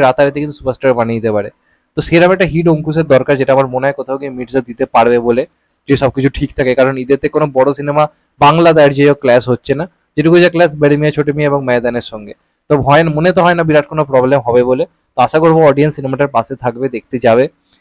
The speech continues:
এবং আশা করছি সিনেমাতে তোমরা অনেক অনেক চমক পাবে। তো দেখা যাক, এই চরিত্রকে দেখার পর আমি আরও এক্সাইটেড হয়ে গেছি, কারণ বাংলা সিনেমা এরকম খুব একটা ভাবা হয় না, তো সেরকম একটা ভাবনা রাখা হয়েছে, এটা দেখে ভালো লাগলো। তো দেখা যাক finally কেমন হয়, আমি বেশ এক্সাইটেড রয়েছি এই সিনেমাটা নিয়ে।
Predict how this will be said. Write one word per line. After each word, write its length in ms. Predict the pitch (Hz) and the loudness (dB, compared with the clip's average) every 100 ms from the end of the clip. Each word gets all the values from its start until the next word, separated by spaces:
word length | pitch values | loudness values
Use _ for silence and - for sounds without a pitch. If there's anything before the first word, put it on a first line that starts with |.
| - | -8
এবং 140 | 131 127 123 | 0 2 2
আশা 120 | 156 | 0
করছি 160 | 156 151 143 | -2 -2 -4
সিনেমাতে 280 | 143 143 143 | 0 2 2
তোমরা 160 | 139 143 120 | 4 4 4
অনেক 140 | 127 127 | 2 2
অনেক 120 | 127 120 | 2 0
চমক 240 | 113 120 - | 0 0 0
পাবে। 200 | 98 98 _ _ _ _ | -2 -2 _ _ _ _
তো 40 | 139 | -2
দেখা 140 | 143 170 | 2 4
যাক, 100 | 180 175 160 | 2 0 -2
এই 60 | 165 | 4
চরিত্রকে 360 | 180 165 175 175 151 | 4 4 2 2 2
দেখার 180 | 156 160 | 2 2
পর 80 | 160 | 2
আমি 100 | 151 143 | 4 4
আরও 100 | 143 139 | 4 2
এক্সাইটেড 320 | - 147 147 | -2 -2 0
হয়ে 120 | 135 135 | 2 2
গেছি, 120 | 139 | 2
কারণ 120 | 147 139 | 0 2
বাংলা 220 | 139 156 160 | 2 2 0
সিনেমা 180 | 165 165 | 0 0
এরকম 160 | 156 160 | 0 0
খুব 80 | 160 | 0
একটা 120 | 160 123 | 0 0
ভাবা 180 | 120 139 127 | 2 4 4
হয় 200 | 139 131 | 2 2
না, 60 | 110 _ _ _ - | -4 _ _ _ -10
তো 40 | - | 0
সেরকম 220 | 156 160 | 2 4
একটা 120 | 160 160 | 0 2
ভাবনা 260 | 127 139 143 127 | 2 2 4 4
রাখা 160 | - 147 | 4 0
হয়েছে, 160 | 147 139 | 0 0
এটা 100 | 139 123 | -4 -4
দেখে 140 | 139 127 | -4 -2
ভালো 120 | 123 123 | -2 -2
লাগলো। 200 | 123 131 _ _ - | -4 -10 _ _ -8
তো 0 | 151 | 2
দেখা 140 | 175 160 | 4 4
যাক 80 | 147 | 0
finally 280 | 147 139 139 139 | 0 2 0 2
কেমন 200 | 127 123 | 2 2
হয়, 100 | 107 120 | -4 -6
আমি 80 | 135 | -2
বেশ 120 | 143 139 | -2 -2
এক্সাইটেড 320 | 131 143 139 131 127 | -2 -4 -6 -8 -2
রয়েছি 180 | 131 131 | -2 -2
এই 40 | 123 | -8
সিনেমাটা 300 | 120 120 120 | -4 -4 -2
নিয়ে। 120 | 120 | -4